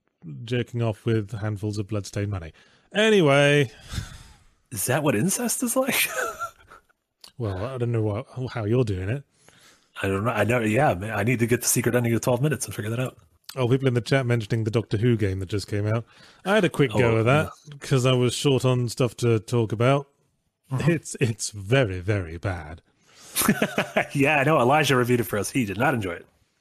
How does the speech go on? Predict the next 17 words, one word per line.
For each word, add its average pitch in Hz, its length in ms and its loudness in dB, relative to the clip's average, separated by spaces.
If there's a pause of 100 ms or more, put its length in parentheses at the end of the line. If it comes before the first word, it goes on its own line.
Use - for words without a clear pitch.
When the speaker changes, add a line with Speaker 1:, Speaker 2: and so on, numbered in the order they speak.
(360)
Speaker 1:
I 123 60 -6
mean, 131 240 0
this 147 140 -4
is - 120 -10
a 147 60 -10
game 135 240 2
that's, 120 180 -2
like, 120 180 0
first 151 320 0
person 120 600 0 (1600)
and, 113 380 -10
um, 117 460 -2 (1500)
default 127 400 -2
mouse 123 300 0
movement 104 340 -2
is, 104 140 -4
like, 104 300 -4